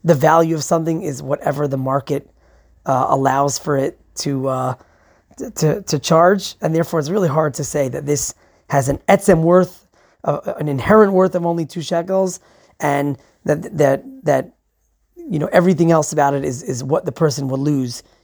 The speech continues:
if it was gone. Um, but this is what Rav Zilberstein says, and he holds that perhaps in this case, just to be clear, I know it's a complicated case, that, uh, by ruining one of the stamps,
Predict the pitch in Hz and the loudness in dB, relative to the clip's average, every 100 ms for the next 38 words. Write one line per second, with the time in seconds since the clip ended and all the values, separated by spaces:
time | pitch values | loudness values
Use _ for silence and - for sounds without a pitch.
0 | _ 147 127 131 127 117 127 110 110 - | _ -2 -2 -4 -4 -2 -2 -2 -8 -16
1 | _ _ _ - 127 123 127 - 190 190 | _ _ _ 0 0 0 -4 0 2 2
2 | - 165 160 143 175 131 135 135 123 143 | 0 -4 -4 -4 -4 -4 -6 -8 -10 -12
3 | 123 151 147 151 - - 123 117 143 131 | -4 2 2 0 -6 -10 -10 -10 -8 -4
4 | 131 127 - _ _ _ _ 127 117 135 | -4 -6 -10 _ _ _ _ -2 0 0
5 | 135 185 190 - - - _ _ 196 208 | 4 4 2 -2 -10 -14 _ _ 4 4
6 | 196 - 156 151 - - 151 - 165 - | 4 0 -2 -2 -6 -8 -10 -8 -14 -8
7 | 165 170 139 135 - - 139 135 135 139 | -4 -4 -4 -6 -8 -6 -6 -6 -4 -4
8 | 131 202 196 - _ _ _ 170 143 139 | 4 4 4 -2 _ _ _ 0 0 0
9 | - _ _ - 156 131 - - - 135 | -6 _ _ -4 0 0 -2 -6 -4 -2
10 | 143 190 170 226 214 196 196 - 156 165 | -2 2 6 6 6 4 2 -4 -2 4
11 | 190 190 220 214 147 - 202 202 214 - | 4 4 -2 -6 -8 -6 -2 -2 -2 -8
12 | - | -16